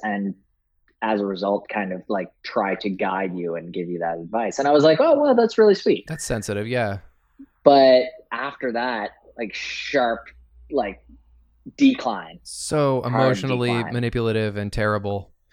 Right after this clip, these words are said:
Speaker 2: Oh, and then there's that other episode that, that kinda takes another weird turn where her friend has a total meltdown, like, with drugs and alcohol.
Speaker 1: One hundred, I loved that.
Speaker 2: It was a good episode, but it was a,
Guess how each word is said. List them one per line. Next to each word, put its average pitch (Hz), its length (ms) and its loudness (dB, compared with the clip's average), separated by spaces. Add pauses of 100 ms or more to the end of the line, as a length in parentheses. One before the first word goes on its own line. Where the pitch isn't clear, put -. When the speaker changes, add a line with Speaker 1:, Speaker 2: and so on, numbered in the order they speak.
(180)
Speaker 2:
Oh, 196 140 6
and 202 80 4
then 254 100 2
there's 320 140 -2
that 262 160 4
other 196 180 4
episode 180 440 2
that, 127 220 4 (320)
that 131 160 -2
kinda 147 220 -2
takes 139 300 -2
another 127 280 0
weird 120 300 -2
turn 113 340 -4
where 104 460 0 (840)
her 139 160 0
friend 135 600 -2 (420)
has 156 200 0
a 165 60 -2
total 170 340 2
meltdown, 180 760 0 (180)
like, 156 220 0
with 160 160 -2
drugs 156 320 2
and 170 80 0
alcohol. 180 680 0 (420)
Speaker 1:
One 196 180 6
hundred, 254 320 2
I 170 100 4
loved 156 380 6
that. 98 320 -10
Speaker 2:
It - 80 -2
was 151 120 0
a 151 40 0
good 196 220 8
episode, 170 420 4
but 127 80 4
it 135 80 0
was 139 160 -2
a, 123 60 -8